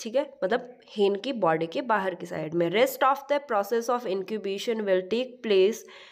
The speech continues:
for, अ, this kind of twenty-one days। तो इस पूरी प्रोसेस में, अ, कितना टाइम लगेगा? ट्वेंटी वन डेज का टाइम लगेगा। Formation of zygote begins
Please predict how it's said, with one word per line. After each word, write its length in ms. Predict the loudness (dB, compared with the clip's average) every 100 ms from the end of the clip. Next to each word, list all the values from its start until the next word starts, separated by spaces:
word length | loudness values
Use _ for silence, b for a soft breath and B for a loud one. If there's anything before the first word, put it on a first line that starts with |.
| B B 0
for, 240 | 4 4 2
अ, 420 | -2 0 4 4
this 300 | 2 -4 -2
kind 320 | 0 2 2
of 200 | 2 0 -2 B B 0
twenty-one 520 | 2 2 -4 -2 -2
days। 300 | -4 -6 -6 -10 b b _
तो 80 | -2
इस 140 | -2 -2
पूरी 400 | -4 0 2 2
प्रोसेस 560 | 2 2 0 -6 -8 -2
में, 300 | -2 -2 -6
अ, 20 | B B B -4 2 4 2 0 -4
कितना 260 | -2 -2
टाइम 260 | -2 -2 -2
लगेगा? 340 | -2 0 -2
ट्वेंटी 480 | 0 2 2 2 -2
वन 260 | 2 2 2
डेज 260 | 0 -2
का 120 | -6
टाइम 280 | -6 -4 -2
लगेगा। 520 | -4 -2 -2 0 -2 B B B 0
Formation 580 | 2 4 2 2 0 0
of 100 | 0
zygote 560 | 2 2 2 0 0
begins 500 | 0 2 2 2 0